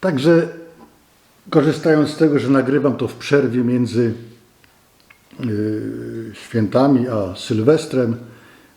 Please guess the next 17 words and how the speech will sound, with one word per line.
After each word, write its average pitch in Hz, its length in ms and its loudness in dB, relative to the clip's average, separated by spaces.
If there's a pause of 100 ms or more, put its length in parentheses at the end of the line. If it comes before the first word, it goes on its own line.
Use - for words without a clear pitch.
no 180 60 0
to 175 180 4
cóż, - 280 -10
no 156 60 -2
to 202 320 4
życzę 170 320 2
wam 131 180 4
wszystkim 120 640 -2 (560)
wszystkiego 143 420 2
dobrego, 123 600 0 (1700)
dobrego 139 500 4
przyszłego 127 500 -4
roku, 110 380 -4
spokoju 135 560 2
w - 60 -12
pasiece, 113 540 -6
spokoju 113 720 0